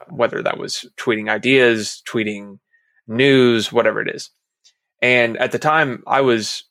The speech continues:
just a massive, and still am, a massive podcast listener. So what I immediately did was started taking notes on the podcasts I was listening to, and I would tweet them out. And what that did was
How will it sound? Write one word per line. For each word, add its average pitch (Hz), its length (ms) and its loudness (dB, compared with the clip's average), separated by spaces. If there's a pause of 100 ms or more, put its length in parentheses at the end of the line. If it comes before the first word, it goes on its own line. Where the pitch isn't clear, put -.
(240)
just - 340 -4
a 110 80 0
massive, 113 500 -2
and 110 120 -10
still 120 280 2
am, 107 360 -2
a 110 120 -2
massive 110 400 -4
podcast - 540 -4
listener. - 420 -10 (580)
So - 480 -2 (120)
what 117 200 2
I 110 100 2
immediately 117 520 0
did 156 220 4
was 113 420 0 (420)
started 139 460 0
taking 110 480 -2
notes - 480 -4 (120)
on 110 380 2
the 113 80 -6
podcasts - 580 -2
I 117 80 0
was 120 180 -6
listening 127 380 -4
to, 113 220 0
and 110 80 -4
I 107 60 0
would 107 140 -8
tweet 123 220 -4
them - 120 -10
out. - 180 -6 (560)
And 120 60 0
what 147 140 2
that 131 180 2
did 170 240 4
was 117 380 4